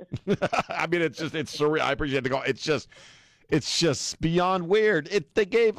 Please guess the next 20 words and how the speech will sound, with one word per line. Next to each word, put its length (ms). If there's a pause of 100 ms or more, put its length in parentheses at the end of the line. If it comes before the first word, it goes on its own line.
a, 100 (100)
a 100
Woman 320
of 100
Courage 380
award 340
to 120
a 100
fat 560
dude. 580 (1040)
And 100
all 160
the 60
while, 260
they're 240
acting 400
like, 260
"Look 220
at 80
how 300